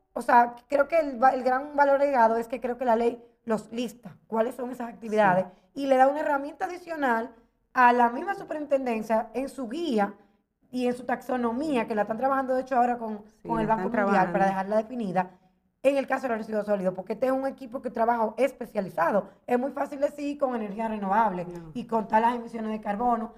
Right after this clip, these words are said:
Speaker 1: y decir, "Bueno, si esta emisión es para un proyecto de solar o eólico, claro que, que, que califica para verde".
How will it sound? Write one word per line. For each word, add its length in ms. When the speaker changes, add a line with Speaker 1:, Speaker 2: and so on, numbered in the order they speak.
Speaker 1:
y 100
decir, 400
"Bueno, 220
si 100
esta 120
emisión 320
es 60
para 100
un 60
proyecto 360
de 120
solar 320
o 60
eólico, 460
claro 340
que, 180
que, 360
que 500
califica 420
para 140
verde". 360